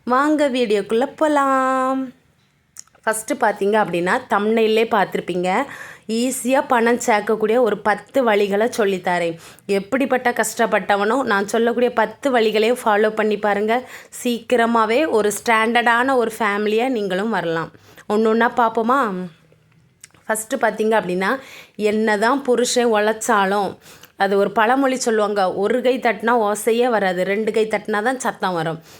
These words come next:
அப்போ புருஷன் என்னன்னு தான் மாடு மாதிரி உழைச்சா, உழைச்சாலும் அந்த பொண்டாட்டி அப்படிங்கிறவங்க கொஞ்சம் பொறுப்பா இருக்கணும். இப்ப எனக்கு தெரிஞ்ச ஒரு அக்காலாம் புருஷன் வந்து நல்ல ஹஸ்பண்டு, குடிக்க மாட்டாங்க, எதுவுமே செய்ய மாட்டாங்க.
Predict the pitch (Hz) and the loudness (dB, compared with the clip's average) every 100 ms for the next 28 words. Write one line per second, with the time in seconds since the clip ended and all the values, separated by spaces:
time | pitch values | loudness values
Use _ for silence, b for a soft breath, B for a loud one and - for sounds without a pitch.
0 | B 190 220 214 240 254 269 247 220 226 | B -2 -2 0 0 0 0 0 2 2
1 | 240 233 240 262 220 208 208 208 202 233 | 0 2 2 0 0 0 0 0 2 2
2 | 262 202 190 190 220 254 - B B B | 4 2 0 0 -2 -2 -6 B B B
3 | 202 208 208 226 208 262 330 226 208 220 | 2 2 0 0 2 2 0 0 -2 -2
4 | 214 254 277 269 294 302 202 220 233 226 | 0 2 2 2 0 0 0 0 0 0
5 | 208 208 247 370 - B B - 262 302 | 0 0 0 0 -4 B B -2 2 2
6 | 294 330 254 233 226 233 208 175 165 160 | 2 2 2 0 2 0 2 0 -2 -4
7 | - b b b b 202 220 226 226 254 | -8 b b b b -2 0 2 2 0
8 | 277 247 240 240 247 226 202 214 208 196 | 0 0 0 2 2 2 0 0 0 0
9 | 240 - 247 254 269 254 254 262 208 214 | -2 -2 -2 -2 0 0 0 0 2 2
10 | 262 220 208 208 190 190 202 202 240 - | 2 -2 -6 -4 -2 0 -2 -2 -6 -2
11 | 240 214 196 196 202 196 185 196 202 226 | 0 0 0 -2 0 -2 0 -2 0 -2
12 | - 226 190 170 165 160 | -2 -4 -2 -4 -2 -2